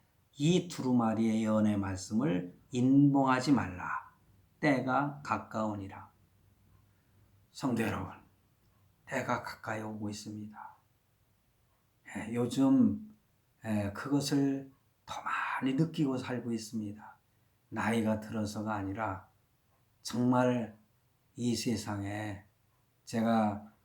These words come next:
그 첫 번째 설교할 때도 그런 얘기 했잖아요. 뭐 바코드니 큐알 코드, 코드니 뭐 이런 것들. 그래서 이미 중국에서는 이 큐알 코드로다가 그 십삼억이나 되는 그 많은 사람들,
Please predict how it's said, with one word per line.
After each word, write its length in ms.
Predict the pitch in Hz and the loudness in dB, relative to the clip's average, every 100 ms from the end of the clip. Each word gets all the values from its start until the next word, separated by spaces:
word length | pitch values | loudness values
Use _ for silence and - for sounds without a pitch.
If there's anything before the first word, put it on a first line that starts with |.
| _ | _
그 520 | - 104 101 98 101 - | -8 -4 -4 -6 -10 -12
첫 240 | - - | -12 -6
번째 320 | 127 107 117 | -2 -2 -2
설교할 440 | 110 131 120 110 101 | -6 -6 -4 -4 -4
때도 220 | 107 104 | -8 -10
그런 280 | - 110 107 | -10 -8 -6
얘기 160 | 107 113 | -6 -8
했잖아요. 540 | - 110 110 113 117 _ _ _ _ _ _ _ _ | -8 -12 -12 -14 -18 _ _ _ _ _ _ _ _
뭐 320 | 110 101 101 | -4 -4 -4
바코드니 840 | - 113 - - 101 107 104 104 - | -4 -4 -4 -8 -6 -4 -4 -6 -6
큐알 340 | - 139 113 | -2 0 0
코드, 340 | - 107 - - _ _ _ _ | -4 -14 -16 -20 _ _ _ _
코드니 460 | - 120 113 110 107 | -12 -8 -2 -2 0
뭐 180 | 107 107 | 2 2
이런 300 | 113 117 107 | 2 2 0
것들. 480 | 98 - 101 95 - _ _ _ _ _ _ _ _ | -2 -8 -10 -12 -14 _ _ _ _ _ _ _ _
그래서 320 | - 117 - | -4 -2 2
이미 600 | 117 117 131 143 107 92 - | 2 6 10 10 8 2 -6
중국에서는 800 | - 123 117 113 101 113 117 110 | 0 2 4 2 2 0 2 2
이 160 | 107 - - | 0 -2 -12
큐알 380 | - - 165 - | -8 0 0 0
코드로다가 1000 | - 110 107 104 104 104 143 113 - - _ _ _ _ _ _ | -6 -8 -8 -8 -8 -2 2 2 -2 -12 _ _ _ _ _ _
그 400 | - 113 110 107 | -4 0 2 2
십삼억이나 1000 | - - - - 165 160 139 123 117 107 | 0 -2 -4 0 2 4 2 0 -2 -2
되는 420 | 104 110 104 101 | -2 -2 -2 -6
그 160 | - 104 | -8 -6
많은 560 | 107 - - - 160 | -4 -4 -2 2 2
사람들, 640 | 139 - 117 113 165 - | 2 -2 -8 -4 -4 -6